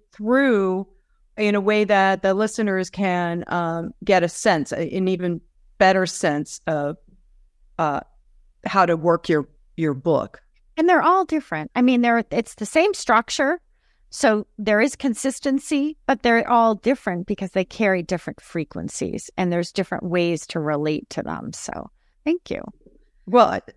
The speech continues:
Speaker 1: Sherry Anna Boyle, I, I just, I'm already knowing I got, see, now you've active-, uh, you've helped me to get in my body and feel the activation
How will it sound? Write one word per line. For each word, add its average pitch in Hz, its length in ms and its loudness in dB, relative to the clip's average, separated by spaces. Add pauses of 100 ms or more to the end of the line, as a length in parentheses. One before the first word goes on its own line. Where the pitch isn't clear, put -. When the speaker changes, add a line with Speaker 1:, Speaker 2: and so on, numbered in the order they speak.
(380)
Speaker 1:
Sherry 302 340 0
Anna 269 200 2
Boyle, 202 540 2
I, 220 200 0 (100)
I 220 120 2
just, 220 560 -6
I'm 196 220 -2
already 247 380 2
knowing 208 680 0
I 190 260 0
got, 156 320 2 (100)
see, 196 240 -4
now 190 180 4
you've 214 200 0
active-, 190 440 0
uh, 170 140 0
you've 190 180 -8
helped 254 420 2
me 160 460 -4 (800)
to 247 180 0
get 214 420 2
in 226 160 4
my 202 220 2
body 180 480 2
and 180 200 -6
feel 208 320 0
the 196 220 0
activation 175 1000 -2